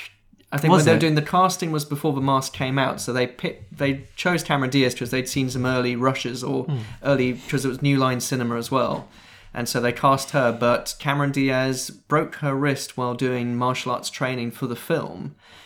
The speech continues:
Speaker 1: and so had to duck out. And so Bridget Wilson, who'd already auditioned, I think, for the role, she had to, um, come in to the role at the last minute. But
Speaker 2: Mm.
Speaker 1: yes, interesting past. And now Bridget Wilson, she is,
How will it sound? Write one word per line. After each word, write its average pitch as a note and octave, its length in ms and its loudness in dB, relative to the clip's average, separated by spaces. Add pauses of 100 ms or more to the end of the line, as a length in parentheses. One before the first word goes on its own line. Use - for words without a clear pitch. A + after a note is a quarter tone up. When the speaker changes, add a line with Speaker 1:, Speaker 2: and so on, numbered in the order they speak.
(120)
Speaker 1:
and B2 120 -6
so B2 260 0
had A#2+ 360 -2
to A#2+ 240 -2
duck A#2 340 -4
out. A#2 380 -6
And A2+ 100 -6
so A#2 240 -4
Bridget B2+ 400 -6
Wilson, A2+ 540 -6 (440)
who'd C3 180 2
already C#3+ 260 6
auditioned, B2 480 0
I A#2 40 0
think, A#2 220 -4
for A#2 100 -10
the A#2 100 -2
role, A#2 440 2
she A#2+ 360 -2
had A2+ 340 -6
to, A#2+ 340 0
um, A2+ 320 -4 (440)
come C3 240 0
in A2+ 440 -2 (140)
to C#3+ 160 -2
the B2 480 0
role C3+ 400 0
at C3+ 140 -8
the C3 80 -6
last C3+ 480 -4 (120)
minute. C3+ 500 -4
But C#3 180 4
Speaker 2:
Mm. - 20 4
Speaker 1:
yes, A#2 260 0
interesting C3 800 -2 (500)
past. C3+ 280 2
And C#3 80 0
now D3+ 180 4
Bridget D3+ 340 -2
Wilson, E3+ 440 -4
she E3+ 400 -4
is, D#3 520 -4